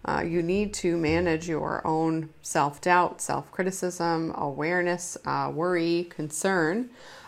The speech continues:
about whether or not you caused this, right? So it's important for us to, to balance both of those, to manage both of those, um, statements, assumptions, et cetera. Uh, because as a parent, it's important to understand that, that the meltdown cycle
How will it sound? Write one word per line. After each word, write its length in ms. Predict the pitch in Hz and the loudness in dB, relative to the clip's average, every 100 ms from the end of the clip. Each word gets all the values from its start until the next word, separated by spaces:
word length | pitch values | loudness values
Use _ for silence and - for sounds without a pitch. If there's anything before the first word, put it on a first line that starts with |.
| - | 2
about 320 | 175 185 185 | 6 6 6
whether 320 | 175 170 175 | 6 4 4
or 60 | 170 | 4
not 320 | 147 147 - | 4 2 0
you 340 | 165 160 156 - - | -2 -2 -2 -10 -16
caused 560 | - 240 233 226 220 - | 2 6 8 6 2 -2
this, 580 | 143 131 - - - - | 2 2 0 -8 -10 -4
right? 340 | 165 175 - | 0 0 -2
So 300 | - 180 175 - - - | 2 4 4 -2 -18 -2
it's 180 | 214 233 | 2 2
important 400 | 220 294 320 294 | 4 4 2 4
for 160 | 240 | 6
us 220 | 214 214 - | 6 2 -4
to, 180 | - 190 | -4 -4
to 400 | - - 196 175 | -6 2 2 6
balance 580 | 180 170 185 170 170 | 6 6 6 0 -2
both 240 | - 180 175 | 2 2 2
of 120 | 147 | -2
those, 280 | - - - | -2 -4 -4
to 100 | 185 | 0
manage 440 | 175 185 175 - | 0 2 0 0
both 240 | 175 175 175 | 0 2 0
of 100 | 165 | 0
those, 540 | 160 156 147 147 - - - - - | -2 -2 -4 -6 -12 -18 -20 -20 -8
um, 520 | 151 156 156 - 160 - - | -4 -2 -2 -4 -8 -14 -14
statements, 520 | - - 175 170 165 | -8 0 2 2 0
assumptions, 640 | 156 - 165 - 156 147 - | -2 0 0 -2 -4 -4 -6
et 120 | - | -2
cetera. 400 | 185 185 147 147 - - - - - - 185 | -2 2 0 -2 -12 -20 -20 -20 -20 -4 0
Uh, 200 | 170 - - | 0 -2 -4
because 500 | 208 254 220 202 - - _ - | -2 6 6 6 -4 -12 _ 2
as 140 | 196 | 2
a 40 | |
parent, 360 | 196 277 294 - | 2 4 4 4
it's 160 | 208 202 | 0 0
important 400 | 190 247 - 196 | 0 -2 -2 -2
to 100 | - | 0
understand 640 | 175 175 - 247 202 175 | 0 -2 0 2 2 2
that, 320 | 170 - - | 0 -2 -4
that 320 | - 180 170 | 4 4 4
the 60 | 180 | 0
meltdown 500 | 202 262 262 226 202 | 4 4 6 4 4
cycle 580 | - 190 185 160 160 | 2 0 2 2 2